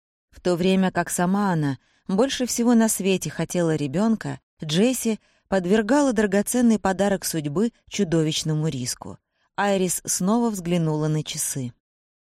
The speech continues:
В эту секунду в кафе ворвался порыв холодного воздуха, хлопнула дверь, и она увидела у входа старого друга.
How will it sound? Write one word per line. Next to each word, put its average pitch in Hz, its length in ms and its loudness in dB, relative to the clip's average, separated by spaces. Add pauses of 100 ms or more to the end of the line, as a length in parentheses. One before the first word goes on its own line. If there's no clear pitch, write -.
(680)
В 180 120 -2
эту 196 220 0
секунду 220 520 2
в - 80 -8
кафе 220 400 0
ворвался 202 580 0
порыв 202 340 0
холодного 185 640 2
воздуха, 196 560 -2 (320)
хлопнула 190 560 0
дверь, 185 380 0 (220)
и - 80 -4
она 233 260 4
увидела 240 460 2
у 185 60 2
входа 226 400 0
старого 170 480 -2
друга. 143 440 -4